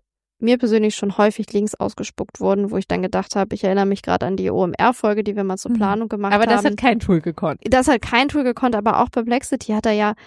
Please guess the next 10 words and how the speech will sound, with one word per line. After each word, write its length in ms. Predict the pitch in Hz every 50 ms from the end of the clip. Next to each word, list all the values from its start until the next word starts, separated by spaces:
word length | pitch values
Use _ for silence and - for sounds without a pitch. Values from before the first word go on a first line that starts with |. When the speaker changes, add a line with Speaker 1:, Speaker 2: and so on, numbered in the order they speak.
| - _ _ _ _ _ - - _ _ _
Speaker 1:
Zitate 580 | - - 240 - 214 208 320 269 330 294 -
ausgegeben 500 | 220 233 226 - 220 208 - 214 220 214 202
oder 120 | - 214
eher 160 | 170 - 208 208
gesagt 300 | 214 208 220 208 208 -
Informationen 960 | - 208 - - 208 208 208 202 - - - 233 254 269 254 247 269 277 302 - _ _ _ _ _ _ _ _ _ _
zu 160 | _ - 233 -
irgendwelchen 640 | - 247 240 247 220 220 220 202 214 208 208 208
Links, 460 | 214 240 294 359 339 302 370 - - -
was, 360 | - 208 214 - - - -